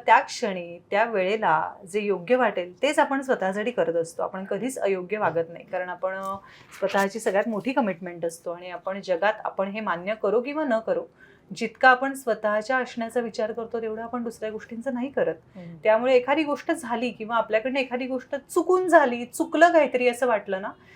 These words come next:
Speaker 1: तरी पण त्या क्षणी ते करताना आपल्याला बरोबर वाटलं होतं ना. त्यामुळे कुठल्याही गोष्टीसाठी सगळ्यात आधी स्वतःला माफ करून टाका.
Speaker 2: <laughs>
Speaker 1: ते माफ केलं ना की पुढचं सगळं सोपं होतं. आणि आपण हुशार असतो की आपल्याला कळत असतं, चूक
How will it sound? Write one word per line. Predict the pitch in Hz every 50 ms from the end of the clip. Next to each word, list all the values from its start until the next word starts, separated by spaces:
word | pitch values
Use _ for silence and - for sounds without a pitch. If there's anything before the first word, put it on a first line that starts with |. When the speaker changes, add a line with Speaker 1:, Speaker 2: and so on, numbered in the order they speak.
| - _ -
Speaker 1:
तरी | - 277 320
पण | 440 453 440
त्या | 440 311 277 294 320
क्षणी | 320 - - 339 339 339
ते | 320 349
करताना | 339 - 302 240 - - 262 269 294
आपल्याला | 285 277 269 277 285
बरोबर | 269 262 247 247 269 277
वाटलं | 285 262 226 - 240 247
होतं | 254 247 226 - 180 170
ना. | 180 - _ _ _ _ _ _ _ _
त्यामुळे | - 226 233 254 294 330
कुठल्याही | 330 - - 320 294 302 - 294 294 294 302 311 370 370
गोष्टीसाठी | 359 339 320 - - 285 277 269 269 269 247 254 254 247
सगळ्यात | - - 233 202 214 233 269 302 -
आधी | 277 254 - 247 240
स्वतःला | 233 - 226 220 233 226 240 262
माफ | 277 262 240 226 247 240 - 247 -
करून | 254 226 226 226 233
टाका. | 233 233 185 160 - 143 - - - -
Speaker 2:
<laughs> | - 208 180 175 175 - - - - -
Speaker 1:
ते | 247 - 247 226 285 294
माफ | 294 294 269 285 294 - -
केलं | 330 294 269 269 269
ना | 254 240 233
की | 233 - 269
पुढचं | 254 262 240 226 - 269
सगळं | 254 269 247 202 233 254
सोपं | 247 - 226 - - 185
होतं. | 170 170 165 - 143 - - _ _ _ _ -
आणि | - 220 240
आपण | 254 240 240 - 285 330 330 -
हुशार | 285 247 - 302 302
असतो | 311 - - - 233 214
की | 196 214
आपल्याला | 190 - 196 196 208
कळत | 220 220 262 285 302 294
असतं, | 262 254 - - 233
चूक | 226 - 240